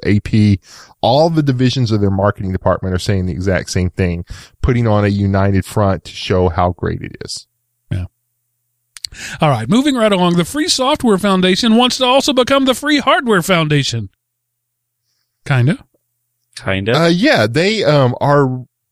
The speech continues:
Speaker 1: um, they've released this announcement, or the Free Software Foundation and Debian have joined forces. Basically, they're, um, putting out a database that shows you how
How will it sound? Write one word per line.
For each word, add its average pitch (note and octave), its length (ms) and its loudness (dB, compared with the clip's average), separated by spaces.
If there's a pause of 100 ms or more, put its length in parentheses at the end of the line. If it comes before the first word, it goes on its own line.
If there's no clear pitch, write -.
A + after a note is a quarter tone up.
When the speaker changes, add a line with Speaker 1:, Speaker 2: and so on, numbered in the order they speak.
(960)
Speaker 1:
um, A#2 340 2
they've C#3+ 240 0
released D#3+ 600 0
this C#3+ 240 0
announcement, B2+ 720 0
or A2 160 4
the A2 180 -2
Free F#3+ 180 -6
Software C#3+ 400 0
Foundation A#2+ 520 0
and G2 120 -2
Debian G#2 520 0
have G2 280 0
joined A#2 360 0
forces. G#2+ 640 2 (440)
Basically, C#3+ 580 2
they're, A2+ 420 4
um, G2 400 2 (180)
putting D3 380 2 (120)
out A2 420 2
a G#2+ 200 0
database G#2 800 0
that G2 280 0
shows A#2 460 -2
you G#2 200 0
how A#2 340 0